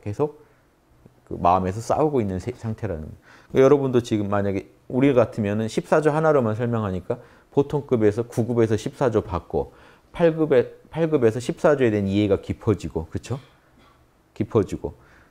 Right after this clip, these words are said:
이, 또 이 법마 상정급 가면은 이 십사 조에 대해서 더 많은 걸 실천하게 되고, 이제 이런 식으로 발전해 간다고 보면 되는데,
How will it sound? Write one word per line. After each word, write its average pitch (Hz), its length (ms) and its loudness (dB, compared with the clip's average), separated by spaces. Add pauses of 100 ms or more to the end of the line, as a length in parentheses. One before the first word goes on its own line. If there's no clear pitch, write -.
(160)
이, 107 320 0 (360)
또 101 300 0
이 95 120 -6
법마 135 340 2
상정급 139 540 0
가면은 104 500 0 (300)
이 113 100 -10 (640)
십사 151 340 0
조에 107 260 2
대해서 90 380 -2
더 107 160 2
많은 95 320 0
걸 92 100 0
실천하게 98 600 -6
되고, - 320 -12
이제 85 140 -4
이런 123 300 4
식으로 107 320 -6
발전해 110 480 0
간다고 92 360 0
보면 92 180 -6
되는데, 92 420 -4